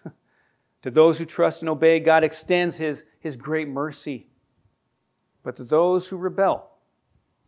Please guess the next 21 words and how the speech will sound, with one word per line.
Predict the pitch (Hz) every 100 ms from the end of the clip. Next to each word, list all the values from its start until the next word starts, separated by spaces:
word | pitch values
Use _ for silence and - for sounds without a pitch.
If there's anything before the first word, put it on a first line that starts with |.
| _ _ _ _ _ _ _
God | 143 131
assures | 127 - 139 113
them | 131 135 139 139 _ _ _ _ _ _ _ -
of | 113
destruction. | - 127 - 131 - 143 _ _ _ _ _ _ _ _ _ _ _ _ _ _ _ _ _ _ _ _ _ _ _
So | - 143
what | 131 139
is | 135 139
our | 135
response | 131 - 139 135 135 -
to |
the | 135
glory | 127 139 135
of |
the | 123
Lord? | 131 156 160 _ _ _ _ _ _ _ _ _ _ _ _ _ _
How | _ 127
does | 131 131 120
He | 139 127 123 107 _ _ _ _ _
move | 120 120 113
you? | 147